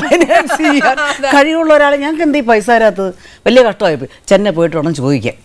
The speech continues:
Speaker 1: അപ്പൊ ഞങ്ങള് പറഞ്ഞു, "ചോദിക്കണ്ട കേട്ടോ, അത് ഞാൻ ചുമ്മാ പറഞ്ഞത്."
Speaker 2: എങ്ങാടും പോയി കാശിന്റെ ഒരു വെപ്രാളത്തിലെ ചോദിച്ചു പോയാൽ എന്നാ
Speaker 1: ആ,
Speaker 2: എടുക്കും?
Speaker 1: അതൊക്കെ നിമിഷം കൊണ്ടാ.
Speaker 2: എന്താ അല്ലേ?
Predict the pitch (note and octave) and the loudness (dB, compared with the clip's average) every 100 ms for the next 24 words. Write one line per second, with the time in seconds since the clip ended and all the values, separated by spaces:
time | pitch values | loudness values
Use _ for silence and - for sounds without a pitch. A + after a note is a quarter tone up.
0 | - C#4+ C#5 - - B3 C5 - F#3+ F#3+ | -20 -6 -6 -6 -14 -4 -2 0 0 0
1 | F#3+ F#3 F3 E3+ - - - D#3+ G3 G#3 | 0 -2 -2 -6 -10 -20 -4 0 0 0
2 | F3+ E3+ D#3 D3+ D3 F#3 F#3 F3+ F#3 A3+ | 0 0 0 -2 -2 -2 -2 -2 2 2
3 | D#3 D#3 F3 F#3+ F#3+ - - F#4 D4+ D4 | 2 -2 -2 0 0 -2 -2 -4 -2 -6
4 | C#4+ C#4+ D4 C#4 C4 C#4+ D#4 E4+ E4 D4 | -6 -6 -8 -6 -4 -2 0 0 0 -2
5 | D4 C#4 C#4 D4+ D4 D4+ D4 C#4 B3+ C4+ | -2 -2 -4 -6 -2 0 0 -2 -4 -2
6 | C4+ C#4 C#4+ C4 A3+ - B4+ A#4+ - E5 | -2 -2 -4 -4 -6 -6 -8 -8 0 4
7 | D4+ F4 - F#4+ C#4+ C#4+ D4 D4+ B3+ D4+ | 4 4 -4 0 2 4 2 2 2 2
8 | D4 A#3 G#3 A#3 - - A#3+ G#3 G3+ A3 | -2 -4 -4 -4 -6 -2 -2 0 0 0
9 | A3+ G3+ D3+ F#2+ - _ _ _ _ _ | 0 0 -2 -4 -12 _ _ _ _ _
10 | A3+ B3+ C4 F#3+ F#3 G3+ E3 | -8 -4 -2 -2 0 0 0